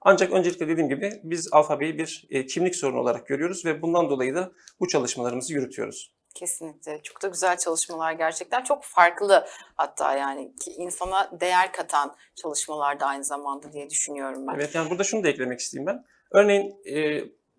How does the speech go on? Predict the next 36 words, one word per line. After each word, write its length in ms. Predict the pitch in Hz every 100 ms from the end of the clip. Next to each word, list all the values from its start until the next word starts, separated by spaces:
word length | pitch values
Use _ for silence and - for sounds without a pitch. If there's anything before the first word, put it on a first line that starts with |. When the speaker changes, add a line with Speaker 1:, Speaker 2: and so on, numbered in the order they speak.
| _
Speaker 1:
bazen 360 | - 156 165 175
karşı 280 | 165 151 -
çıkanlar 340 | - 160 160
oluyor. 460 | 170 131 117 - _
İşte 200 | - 139
diyor 160 | 143 139
ki 100 | 151
neden 220 | 147 156
çağdaşlaştırıyoruz? 720 | 151 127 120 123 - 127 165
Eski 280 | - - 165
harfler 300 | 139 120 156
yeter 400 | 139 139 139 117
diye. 220 | 143 196 - -
Ama 160 | 214 226
günümüzde 480 | 131 151 180 175 214
yazmak 380 | 170 165 214 -
için, 260 | - 247 -
eğer 140 | 156
yazmak 300 | 151 165 180
istiyorsak 580 | - 285 285 - 196 -
ki 120 | 156
biz 80 | 175
Speaker 2:
Evet. 100 | 180
Speaker 1:
istiyoruz. 480 | 151 151 202 - - _ _ -
Örneğin 420 | 226 180 - -
Fatih. 480 | - 190 185 160 120 - _
Tamam, 220 | - 156
Fatih 260 | - 165 -
Türkçe 260 | - 175 185
kökenli 340 | 160 147 139
bir 40 | 131
sözcük 340 | - 143 135
değil 160 | 190 185
ama 340 | 175 240 - _ _ _ _ _ - -
günümüzde 360 | 170 170 139 190
kullanılan 640 | 185 170 170 170 147 -